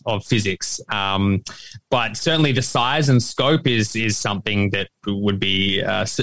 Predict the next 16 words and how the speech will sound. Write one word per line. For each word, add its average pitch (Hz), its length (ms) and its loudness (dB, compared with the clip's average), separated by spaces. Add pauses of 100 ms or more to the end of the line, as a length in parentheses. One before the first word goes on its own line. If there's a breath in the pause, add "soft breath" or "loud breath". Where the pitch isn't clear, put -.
(120)
impossible 131 760 4
for 120 200 2
us 110 240 0
to 104 100 -4
do, 95 360 0 (340 soft breath)
at 101 120 -4
this 104 160 -2
point - 300 -2
in 85 140 -4
time. 92 340 -2
So 107 200 0
it's, - 260 -4 (100)
it's - 200 -6 (160)
very, 117 180 2 (100)
very 98 140 0
far 98 220 0